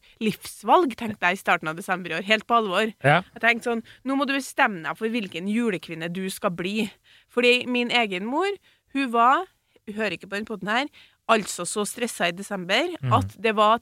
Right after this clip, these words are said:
Speaker 1: tidvis ikke trivelig, liksom.
Speaker 2: Nei.
Speaker 1: Og i hvert fall hvis pappa var på Nordsjøen, og i, da var jo han bort to uker, så var, det kunne jo han være på en måte i to ukene opp mot jul. Det var ingen som hadde koselig før. Du fikk jo,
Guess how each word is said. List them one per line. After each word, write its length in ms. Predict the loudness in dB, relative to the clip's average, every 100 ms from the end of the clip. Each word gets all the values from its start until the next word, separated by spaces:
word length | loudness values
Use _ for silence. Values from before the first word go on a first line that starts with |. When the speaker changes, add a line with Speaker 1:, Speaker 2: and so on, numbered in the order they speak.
| -4
Speaker 1:
tidvis 640 | -6 -6 -4 -6 -8 -10 -16
ikke 240 | -12 -12
trivelig, 460 | -10 -6 -6 -6 -10
liksom. 340 | -10 -8 -6 2
Speaker 2:
Nei. 220 | 2 2 -4 0
Speaker 1:
Og 140 | 0
i 40 | 4
hvert 260 | 2 0
fall 140 | -12 -16
hvis 180 | -16 -12
pappa 220 | -10 -6
var 140 | -6
på 120 | -6
Nordsjøen, 500 | -8 -8 -4 -2 -2 -6
og 720 | -2 2 4 6 4 2 0 -6 -16 _ _
i, 200 | 2 2 2 -4 -2
da 220 | 4 4
var 160 | 6 4
jo 60 | 2
han 140 | -2
bort 160 | -4 -6
to 160 | -4 -2
uker, 220 | 2 2
så 100 | 2
var, 220 | 4 4 2 -4
det 160 | -6 -4
kunne 160 | -2
jo 60 | -4
han 180 | -4 -2
være 160 | -2
på 60 | -2
en 80 | -6
måte 160 | -4
i 40 | -4
to 260 | -4 -6 -4
ukene 220 | -4 -6
opp 80 | -10 -12
mot 160 | -12
jul. 240 | -4 -2 -2 -6 -6
Det 80 | 4
var 60 | 4
ingen 140 | 4
som 100 | 0
hadde 160 | 0 0
koselig 380 | 0 -2 -2 -8
før. 140 | -6 -4
Du 80 |
fikk 180 | 0 0
jo, 140 | 2